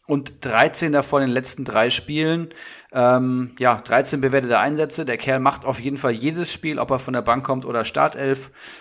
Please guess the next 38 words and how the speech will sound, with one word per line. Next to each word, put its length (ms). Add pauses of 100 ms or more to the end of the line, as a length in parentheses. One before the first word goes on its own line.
Und 200
P 120
P 120
S 160
steht 200
bei 320 (200)
knapp 340
zwei 240
Komma 260
fünf. 500
Das 200
lohnt 220
sich 200
sehr, 300
Tendenz 420
steigend. 460 (460)
Wenn 100
der 120
Grifo 340
nicht 180
da 160
wäre, 160
würde 140
er 40
bestimmt 300
auch 40
nochmal 180
einen 80
Freistoß 480
schießen, 380
aber 440 (760)
ist 140
ihm 80
gerade 240
verwehrt. 400
Aber 160
wie 80
gesagt, 400